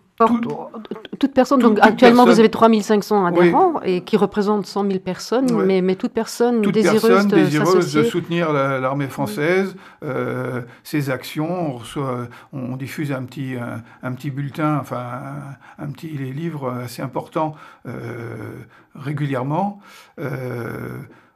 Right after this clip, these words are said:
Speaker 1: ce n'est pas une association, euh, uniquement d'anciens militaires qui se regardent le, le nombril, hein, ou, euh, ou qui brandissent encore un, un oriflamme, mais, euh, la preuve, c'est que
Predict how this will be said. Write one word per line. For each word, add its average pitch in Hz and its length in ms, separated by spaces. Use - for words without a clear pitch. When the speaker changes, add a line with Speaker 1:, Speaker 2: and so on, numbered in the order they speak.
Speaker 1:
ce - 180
n'est 175 160
pas 185 120
une 180 100
association, 170 800
euh, 131 160
uniquement 156 400
d'anciens 143 260
militaires 139 500
qui 165 100
se 147 120
regardent 135 340
le, 120 300
le 139 140
nombril, 165 480
hein, 147 220
ou, 139 260
euh, 123 320
ou 123 240
qui - 160
brandissent 135 400
encore 123 340
un, 120 100
un 123 140
oriflamme, 170 580
mais, 170 220
euh, 143 280
la 131 80
preuve, 202 260
c'est - 160
que 131 220